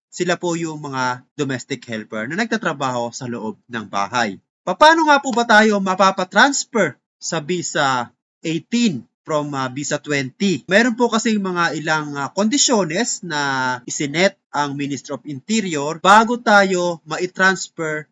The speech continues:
sa Visa eighteen. Ah, para po sa ating mga kababayan, kung, ah, gusto nyo pong i-take itong opportunity na ito, nagbigay lang po ang Ministry of Interior from, ah, July fourteen, twenty twenty-four.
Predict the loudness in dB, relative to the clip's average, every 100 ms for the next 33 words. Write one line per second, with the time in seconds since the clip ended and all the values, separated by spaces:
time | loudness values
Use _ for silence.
0 | _ -10 -6 -6 -6 -10 -6 -4 -4 -8
1 | _ -12 -10 -6 0 0 0 -10 _ 0
2 | 2 4 6 6 6 6 4 4 4 4
3 | 2 2 4 6 4 2 -4 -2 0 0
4 | -2 -2 -2 -2 -6 -4 -4 -2 -4 -4
5 | -4 2 2 2 -6 -6 -6 -4 -4 -4
6 | -4 -6 -4 -6 -6 -6 -6 -8 _ _
7 | _ 0 0 0 0 0 0 -4 -6 -6
8 | -4 -6 -8 -8 -8 -8 -10 -10 -8 -8
9 | -8 -4 -2 0 0 -2 -6 -12 _ -4
10 | -2 -2 -4 -6 -4 -2 -2 -6 -8 -6
11 | -2 2 2 2 -2 -6 -6 -6 -4 -2
12 | 0 0 -6 -4 -2 -2 -6 -14 -16 -8
13 | -6 -6 -8 -12 -10 -10 -10 -4 -2 -4